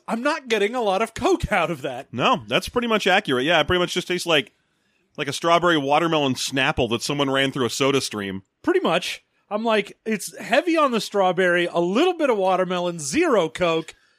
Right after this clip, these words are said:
Speaker 2: I gotta
Speaker 1: Not
Speaker 2: say,
Speaker 1: Coke Zero.
Speaker 2: you could have told me that that was just, uh,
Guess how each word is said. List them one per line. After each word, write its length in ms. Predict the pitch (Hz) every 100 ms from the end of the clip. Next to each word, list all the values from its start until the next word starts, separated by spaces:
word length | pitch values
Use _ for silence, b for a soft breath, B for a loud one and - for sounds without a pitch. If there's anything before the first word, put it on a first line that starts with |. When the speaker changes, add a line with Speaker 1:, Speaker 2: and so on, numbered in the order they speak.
| -
Speaker 2:
I 120 | 165
gotta 120 | 240
Speaker 1:
Not 60 | 330
Speaker 2:
say, 220 | 240 214
Speaker 1:
Coke 100 | 220
Zero. 480 | 185 302 185 135 131
Speaker 2:
you 120 | 147
could 260 | 214 - 277
have 100 | 247
told 280 | - 202 185
me 140 | 190
that 160 | 165 160
that 220 | 165 151
was 240 | 151 127
just, 480 | 110 - 147 - - - 117
uh, 180 | 139